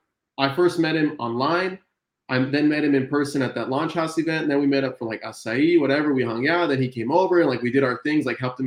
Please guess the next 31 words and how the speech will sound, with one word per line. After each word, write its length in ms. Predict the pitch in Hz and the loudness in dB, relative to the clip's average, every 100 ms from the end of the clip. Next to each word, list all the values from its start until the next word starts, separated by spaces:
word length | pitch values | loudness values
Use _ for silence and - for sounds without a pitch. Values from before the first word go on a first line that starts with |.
| 120 | -2
with, 140 | 117 110 - | -4 -6 -10
with 120 | 117 | -10
his, 120 | 110 | -8
like, 140 | 117 - | -8 -8
community, 360 | 208 226 202 170 | -10 -6 -4 0
blah, 140 | 180 | 2
blah, 100 | 175 | 4
blah, 100 | 160 | 2
blah, 100 | 139 | 0
blah. 100 | - _ _ _ _ _ _ _ _ _ _ | -4 _ _ _ _ _ _ _ _ _ _
I 140 | 127 156 | 2 6
loved 420 | 151 160 175 170 | 6 6 4 2
his 200 | 175 170 | 0 0
proactiveness 840 | 139 117 120 - 139 156 190 - | -2 -2 -4 -6 -6 -6 -8 -8
and 80 | 131 | -6
his 120 | 117 | -6
willingness 520 | 113 127 131 123 113 | -4 -2 -2 -4 -6
to 60 | - | -12
just 200 | 101 - | -20 -20
try, 300 | - 120 110 - _ _ _ _ | -12 -10 -10 -12 _ _ _ _
you 120 | 117 | -10
know, 240 | 107 110 120 | -6 -6 -6
and 100 | 117 | -4
just 200 | 127 - | -6 -6
to 80 | 135 | -4
get 160 | 120 | -2
out 260 | 113 131 131 | -2 -4 -4
there. 280 | 156 175 190 | -2 -2 -2
And 140 | 143 | -2
he's 120 | 131 | -2
like, 160 | 117 | -2